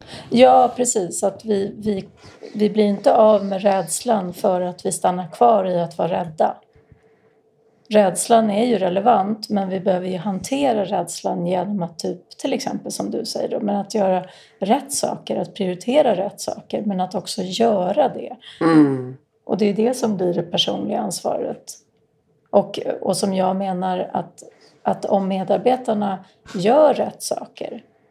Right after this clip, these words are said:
Speaker 1: alltså hanterar sin rädsla för att bli av med jobbet genom att ha koll och, och prioritera rätt, då, då minskar ju risken för att det blir så.
Speaker 2: Mm.
Speaker 1: Men ofta så blir det för lång...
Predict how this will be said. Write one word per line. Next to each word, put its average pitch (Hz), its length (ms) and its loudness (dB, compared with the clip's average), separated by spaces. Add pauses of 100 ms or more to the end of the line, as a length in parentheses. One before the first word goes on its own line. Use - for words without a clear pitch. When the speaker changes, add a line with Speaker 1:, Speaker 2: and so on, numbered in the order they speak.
(300)
Speaker 1:
alltså 208 240 2
hanterar 202 580 2
sin 180 240 -4
rädsla 196 560 2
för - 140 -2
att 185 180 -2
bli 208 80 0
av 185 180 0
med 180 120 -4
jobbet 190 480 -2 (180)
genom 185 520 0
att - 260 -8 (680)
ha 180 300 0
koll 214 420 2
och, 190 240 0
och 233 120 6
prioritera 196 520 2
rätt, 240 280 4 (480)
då, 220 340 0
då 214 480 2 (400)
minskar 214 720 2
ju 208 320 0
risken 185 680 -4
för 185 200 0
att 175 180 -4
det 180 80 -6
blir 254 320 -2
så. - 320 -4 (540)
Speaker 2:
Mm. 131 480 2 (1160)
Speaker 1:
Men 202 140 6
ofta 208 280 6
så 208 160 4 (180)
blir 208 280 6
det 202 100 4
för 208 180 2
lång... 220 720 4